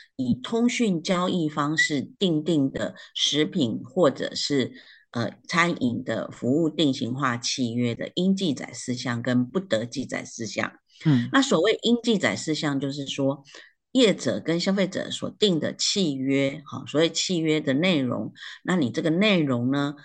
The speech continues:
Speaker 1: 你就必须在这个应记载事项里面都必须要有这些规范。
Speaker 2: 嗯。
Speaker 1: 那如果没有任何的规范的时候呢，消费者还是可以依照定型化契约的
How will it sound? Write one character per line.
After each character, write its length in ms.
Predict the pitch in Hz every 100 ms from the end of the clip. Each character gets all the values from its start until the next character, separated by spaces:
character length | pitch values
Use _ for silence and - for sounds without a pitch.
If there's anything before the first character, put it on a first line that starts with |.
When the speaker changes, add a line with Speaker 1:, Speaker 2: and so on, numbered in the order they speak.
| -
Speaker 1:
你 120 | -
就 140 | 120 185
必 200 | - 180
须 280 | 160 165 156
在 420 | 185 156 123 -
这 80 | -
个 140 | 147 -
应 220 | 196 202
记 160 | 196
载 200 | 147 -
事 200 | - -
项 300 | 147 160 139
里 80 | 123
面 320 | 131 147 123
都 220 | - 175 185
必 240 | - 170
须 260 | 147 147 151
要 220 | 143 117
有 300 | 101 95 - -
这 120 | 127
些 160 | 123 120
规 240 | 113 110
范。 280 | 120 110 - _ _ -
Speaker 2:
嗯。 200 | 147 135
Speaker 1:
那 80 |
如 160 | 233 247
果 160 | 220 -
没 60 | 214
有 160 | 202
任 220 | 175 202
何 120 | 170 147
的 140 | 139
规 240 | - 156
范 260 | 165 196 151
的 120 | 127
时 200 | - 123
候 240 | 123 156 139
呢， 220 | 123 127 - - -
消 140 | - 202
费 140 | 208
者 160 | 190 -
还 200 | - 143
是 200 | - 240
可 180 | 185
以 60 | 156
依 200 | - 156
照 200 | 180 156
定 180 | 180 156
型 180 | 151 139
化 140 | 143
契 240 | 135 139
约 160 | 135 135
的 320 | 131 117 -